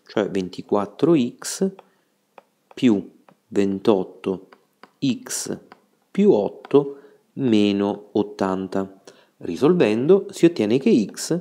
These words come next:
è uguale a due euro. Un'azienda informatica ha trasferito ventidue tera di dati in otto hard disk portatili. Sapendo che gli hard disk hanno una capienza da quattro e da due tera, calcola quanti sono gli hard disk da quattro e quelli da due tera. Allora,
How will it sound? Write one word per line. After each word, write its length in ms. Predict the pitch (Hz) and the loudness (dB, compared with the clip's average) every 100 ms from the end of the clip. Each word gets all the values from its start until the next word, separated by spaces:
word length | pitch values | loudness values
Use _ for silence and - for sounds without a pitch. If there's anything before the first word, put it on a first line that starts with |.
| - | -4
è 120 | 175 | 0
uguale 640 | 226 120 101 95 101 - - | 0 2 0 -2 -6 -8 -10
a 120 | - 117 | -6 0
due 260 | 110 95 | 2 2
euro. 440 | 92 90 95 98 _ _ _ _ _ _ _ _ _ - | 0 -2 -4 -6 _ _ _ _ _ _ _ _ _ 0
Un'azienda 480 | 139 135 139 220 | 4 4 6 8
informatica 480 | 202 - 104 95 104 | 6 4 -4 -2 -2
ha 40 | 117 | -4
trasferito 500 | - - 131 104 104 | -6 -2 0 2 0
ventidue 340 | 110 139 135 | 0 2 2
tera 200 | 104 98 | 2 -2
di 120 | 127 | -2
dati 220 | 156 156 | -2 -2
in 80 | 120 | -4
otto 160 | 101 113 | -4 -8
hard 100 | - | -8
disk 300 | 101 - 95 | -10 -8 -6
portatili. 680 | 101 - 90 85 95 92 - - - | -6 -8 -8 -6 -4 -6 -6 -20 -20
Sapendo 440 | - 165 240 247 | 0 2 4 4
che 80 | 127 | 4
gli 100 | 107 | 2
hard 100 | 107 | 0
disk 280 | 127 131 - | -2 -4 -4
hanno 160 | 113 107 | -6 -4
una 100 | 95 | -4
capienza 440 | 101 127 135 98 | -2 -4 -4 -4
da 120 | 95 | -4
quattro 280 | 104 123 104 | -2 -4 -4
e 40 | |
da 100 | 101 | -2
due 200 | 98 104 | 0 -2
tera, 340 | - 92 90 120 - _ | -2 -4 -4 -8 -16 _
calcola 460 | - 190 120 113 113 | 0 2 2 0 0
quanti 240 | 143 180 | 0 -2
sono 260 | 175 110 113 | -2 0 0
gli 100 | 151 | -2
hard 120 | 165 | 0
disk 320 | 165 175 131 | 0 0 -2
da 100 | 139 | -2
quattro 480 | 156 131 131 190 202 | 2 0 0 -2 -2
e 120 | 208 | 0
quelli 220 | - 101 | 2 2
da 120 | 107 110 | 2 2
due 160 | 107 | 0
tera. 420 | 104 90 90 92 - _ _ _ - _ - | 0 -2 -4 -8 -12 _ _ _ -20 _ -2
Allora, 300 | 147 190 | 2 2